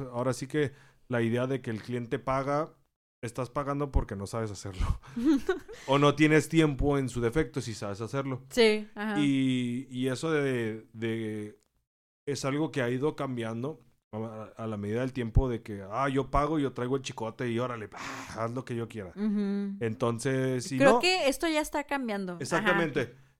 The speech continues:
Speaker 1: Realmente, eh, hemos visto que, ok, yo voy por un servicio o por algo porque sé que lo necesito.
Speaker 2: Exacto, sí.
Speaker 1: Entonces, de cierta manera, sí, siempre ser, ser muy abierto. Obviamente hay sus excepciones donde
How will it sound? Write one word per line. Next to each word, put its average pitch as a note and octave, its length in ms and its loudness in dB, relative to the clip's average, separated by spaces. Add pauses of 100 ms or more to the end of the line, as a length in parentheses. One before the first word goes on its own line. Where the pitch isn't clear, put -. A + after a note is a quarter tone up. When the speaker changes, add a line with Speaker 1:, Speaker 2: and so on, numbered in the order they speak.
(140)
Speaker 1:
Realmente, D3+ 560 2
eh, B2+ 640 4
hemos C3+ 240 2
visto C#3 280 -2
que, B2+ 120 -6
ok, A2 200 -6 (200)
yo B2+ 160 2
voy C3+ 580 0 (480)
por A2+ 100 -8
un A#2+ 120 -4
servicio C#3 460 -2
o D3+ 160 -4
por A2 120 -10
algo A#2 240 -10 (260)
porque G#2 380 -14
sé - 180 -10
que B2+ 100 -8
lo A2+ 100 -8
necesito. G#2+ 680 -10
Speaker 2:
Exacto, G3+ 560 -8
sí. F#3+ 60 0
Speaker 1:
Entonces, C3+ 380 -2 (600)
de D#3+ 100 4
cierta C#3+ 260 2
manera, D3 340 2
sí, D3+ 180 -4
siempre D3 400 0
ser, D3 420 0 (460)
ser B2+ 180 2
muy C3+ 260 4
abierto. C3+ 600 2 (560)
Obviamente C3+ 460 2
hay C3 140 2
sus B2+ 220 -8
excepciones A#2+ 560 -6
donde G#2+ 360 -4